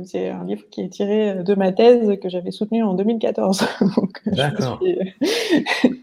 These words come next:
Speaker 1: je me suis pas pressée pour... Enfin, si, je me suis pressée, mais ça a pris du temps. Et, euh, bon, il y a aussi des nouvelles choses, parce qu'il y a des,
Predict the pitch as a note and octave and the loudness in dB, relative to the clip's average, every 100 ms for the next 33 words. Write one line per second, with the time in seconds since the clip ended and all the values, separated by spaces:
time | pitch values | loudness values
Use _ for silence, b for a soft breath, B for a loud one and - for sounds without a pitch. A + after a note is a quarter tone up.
0 | - - - F#3+ G3 G3+ G3+ G#3 G#3 G#3 | -12 -8 -2 -2 0 -2 2 4 4 4
1 | G#3 G#3 F#3 F3+ E3 E3 A3 G3 F#3 - | 2 2 -2 2 2 4 4 2 0 -2
2 | G3 G3 A3 G#3+ F#3 F3+ E3+ A3 - - | -2 2 2 2 0 -2 -2 -4 -4 -2
3 | A#3 - - G3 G3 F#3+ F3+ F3+ F3 G3+ | -2 0 8 10 10 10 10 10 8 6
4 | D#3 E3 E3 - F3 F3 F3+ F#3+ F#3 F#3 | 4 2 0 -2 -2 2 4 4 4 2
5 | F#3 F#3+ G3 G3 G3 F3 F3 - - - | 0 4 4 2 -2 -4 -6 -8 -6 -4
6 | - | -4